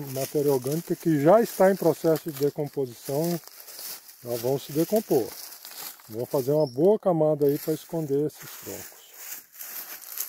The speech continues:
Então aqui, ó, nós temos resto de comida, resto de comida bruta mesmo. Toda, toda a comida. Então essa aqui é uma compostagem que a gente vai, vai fazer essa experiência. A ideia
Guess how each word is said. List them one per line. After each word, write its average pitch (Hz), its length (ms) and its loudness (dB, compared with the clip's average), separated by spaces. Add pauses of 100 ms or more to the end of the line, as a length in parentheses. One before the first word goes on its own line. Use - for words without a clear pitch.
(1160)
Então 131 260 -2
aqui, 131 180 -4
ó, 117 80 -2
nós 117 200 -4
temos 143 320 -6
resto 139 260 0
de 156 80 -18
comida, 139 460 -4
resto 151 240 -2
de - 60 -20
comida 156 340 -4
bruta 143 380 -6
mesmo. 110 360 -6 (460)
Toda, 151 360 -2
toda 151 300 -6
a 143 40 -6
comida. 104 440 -10 (880)
Então 120 220 -6
essa 120 180 -8
aqui 131 200 -10
é 135 40 -2
uma 160 220 4
compostagem 156 800 0
que 180 280 2 (1120)
a 117 80 -12
gente 120 300 -4
vai, 139 300 2 (1120)
vai 113 140 -6
fazer 117 300 0
essa 131 180 -2
experiência. 135 760 -2
A 160 40 -2
ideia 147 760 -2